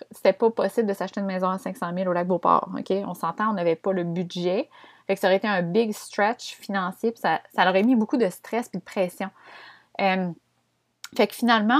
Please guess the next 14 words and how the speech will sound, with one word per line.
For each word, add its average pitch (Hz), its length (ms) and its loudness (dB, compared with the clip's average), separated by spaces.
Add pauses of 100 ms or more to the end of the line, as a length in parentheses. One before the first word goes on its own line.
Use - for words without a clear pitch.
on 220 80 2
a 196 60 2
décidé 208 520 2
de, 175 1200 4 (680)
de, 175 720 2 (1300)
on 180 100 -6
a 185 80 -2
demandé 208 460 2
à 247 60 2
mes 190 120 -2
parents 202 360 0
d'acheter 214 380 -2
leur 196 200 0
chalet 208 320 -6